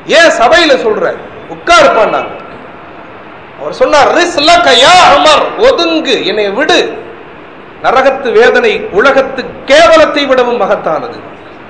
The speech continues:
உலகத்துக்கு, மானத்துக்கு, மரியாதைக்கு அஞ்சி நாம் மறைச்சு நரகத்துல வேதனைப்பட தயாரா இல்ல." நபி அவருக்கும் துஆ செஞ்சாங்க. அடுத்து பெண்கள் கூட்டத்துக்கு எடுத்து, அப்படியே எடுத்து கொண்டு போனாங்க ஃபதுல் இப்னு அப்பாஸ். நபி வீட்டுக்கு போய் இதே அறிவிப்பை பெண்கள்கிட்ட கொடுத்தாங்க.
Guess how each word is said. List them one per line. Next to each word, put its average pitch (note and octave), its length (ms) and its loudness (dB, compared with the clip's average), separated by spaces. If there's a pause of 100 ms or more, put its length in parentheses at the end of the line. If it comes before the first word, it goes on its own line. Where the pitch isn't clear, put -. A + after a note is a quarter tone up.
(400)
உலகத்துக்கு, D4 540 2
மானத்துக்கு, D#4 640 2
மரியாதைக்கு D#4 640 4
அஞ்சி D4+ 360 2
நாம் C#4+ 320 2
மறைச்சு E4 760 2 (160)
நரகத்துல F4 520 4
வேதனைப்பட C#4+ 500 2
தயாரா G#3 360 0
இல்ல." B2+ 140 -6 (540)
நபி F#3+ 220 -8
அவருக்கும் F#3+ 500 -2
துஆ D#3+ 60 0
செஞ்சாங்க. C#3 540 -10 (680)
அடுத்து G#3+ 260 -4
பெண்கள் A#3+ 440 -2
கூட்டத்துக்கு A3 400 -2
எடுத்து, A3 240 2
அப்படியே C4 380 0
எடுத்து A#3+ 300 0
கொண்டு A#3+ 280 0
போனாங்க B3 220 2
ஃபதுல் A#3+ 320 0
இப்னு A#3+ 200 2
அப்பாஸ். A#3 500 2 (640)
நபி B3 180 -2
வீட்டுக்கு C#4 400 -2
போய் C#4 220 4
இதே C#4 240 4
அறிவிப்பை C#4+ 440 2
பெண்கள்கிட்ட C#4+ 540 2
கொடுத்தாங்க. C#4 440 2